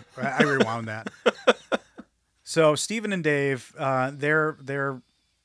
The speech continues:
Speaker 1: on the road. They've got an R V. I've noticed that, um,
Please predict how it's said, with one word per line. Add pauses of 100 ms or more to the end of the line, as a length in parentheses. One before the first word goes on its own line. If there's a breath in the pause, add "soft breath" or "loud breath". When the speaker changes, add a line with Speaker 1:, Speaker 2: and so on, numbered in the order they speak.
(340)
Speaker 1:
on
the
road.
They've
got
an
R
V. (400 soft breath)
I've
noticed
that, (160)
um,